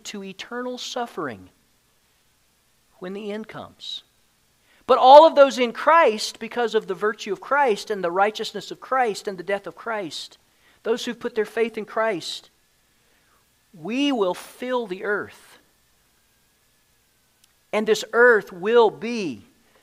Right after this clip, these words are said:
as the book of the Revelation says, the kingdoms of this world will become, or the text says have become, because it's anticipating the future, the kingdom of, the kingdoms of our Lord and of his Christ.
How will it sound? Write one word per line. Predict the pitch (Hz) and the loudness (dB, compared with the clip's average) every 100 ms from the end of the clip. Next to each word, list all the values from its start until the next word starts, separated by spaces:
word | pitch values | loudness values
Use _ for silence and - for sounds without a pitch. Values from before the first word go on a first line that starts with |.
| _ _ _ _ _ _ 147 | _ _ _ _ _ _ -12
as | 139 | -10
the | 156 | -6
book | 190 196 | -6 -6
of | |
the | 165 | -6
Revelation | 170 170 160 180 - 143 | -4 -2 -2 -4 -8 -12
says, | - 139 131 139 - - _ _ - | -6 -4 -4 -8 -14 -16 _ _ -10
the | |
kingdoms | 147 - 208 220 208 185 160 | -10 -12 -10 -6 -4 -4 -4
of | 175 165 - | -6 -6 -10
this | 160 156 147 | -10 -8 -10
world | 156 190 151 139 156 - _ _ _ _ _ | -8 -4 -4 -4 -8 -16 _ _ _ _ _
will | 131 165 196 196 | -10 -4 -2 -2
become, | 175 - 226 208 131 135 185 _ _ _ _ _ _ _ | -4 -8 -4 -2 -2 -4 -12 _ _ _ _ _ _ _
or | 135 127 | -12 -10
the | 131 | -14
text | - 190 185 - | -12 -10 -8 -6
says | 151 139 | -8 -8
have | - 190 196 196 170 | -10 0 2 2 0
become, | 160 - 143 127 160 _ _ _ _ _ _ _ _ _ _ _ _ _ _ _ | -12 -8 -8 -8 -12 _ _ _ _ _ _ _ _ _ _ _ _ _ _ _
because | 135 - 139 | -20 -20 -18
it's | 151 - | -20 -14
anticipating | 175 180 196 - 196 185 175 | -14 -10 -10 -10 -10 -10 -10
the | 170 | -12
future, | - 202 - 165 | -12 -14 -10 -10
the | 160 | -10
kingdom | - - 240 240 226 208 214 202 | -14 -12 -8 -4 -4 -4 -8 -4
of, | 196 190 - | -4 -4 -12
the | 165 | -16
kingdoms | - 214 202 196 | -12 -8 -8 -8
of | 190 | -2
our | 170 170 | -2 -2
Lord | 165 190 202 175 170 | -6 -2 0 -2 -2
and | 156 | -8
of | 151 | -10
his | - 151 | -12 -20
Christ. | - 156 123 110 - - | -12 -10 -10 -12 -18 -20